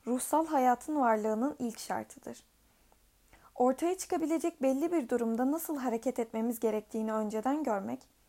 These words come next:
kestirmek ve bu konuda önceden yargıda bulunmak zorunda olduğumuza göre, düşüncelerimizin, duygularımızın ve algılarımızın karşılıklı ilişkileri sayesinde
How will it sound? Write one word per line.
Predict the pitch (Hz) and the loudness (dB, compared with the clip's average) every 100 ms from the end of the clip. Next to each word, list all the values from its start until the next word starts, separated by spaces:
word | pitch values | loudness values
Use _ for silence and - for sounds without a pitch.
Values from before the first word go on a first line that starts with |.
| _ _ - | _ _ -2
kestirmek | 247 - - 233 277 - - - - | -2 -2 -2 0 0 -4 -18 -4 0
ve | 226 | 0
bu | 302 | 0
konuda | - 339 285 | 0 2 4
önceden | 269 247 262 277 | 4 4 2 2
yargıda | 302 262 240 247 269 | 4 4 2 2 0
bulunmak | 240 247 247 262 | 2 2 2 0
zorunda | 262 240 240 254 | 0 2 2 4
olduğumuza | 240 208 226 240 254 311 | 2 2 0 2 2 0
göre, | 240 226 254 _ _ _ _ _ _ _ - _ - | 0 -2 -6 _ _ _ _ _ _ _ -20 _ -4
düşüncelerimizin, | - 269 254 247 226 214 202 233 233 294 _ _ _ - 220 | 0 2 4 4 4 0 -2 -6 -8 -10 _ _ _ -6 0
duygularımızın | 269 233 285 294 311 339 415 403 | 2 2 4 4 2 -4 -2 0
ve | |
algılarımızın | 277 247 240 240 233 233 277 | 2 2 0 0 0 -2 -2
karşılıklı | 294 262 247 240 240 285 | -2 -2 -2 -4 -6 -2
ilişkileri | 302 220 - - 208 220 | -2 -2 -6 -6 -4 -4
sayesinde | 294 262 220 220 - 202 233 | -2 -2 -2 -4 -8 -6 -8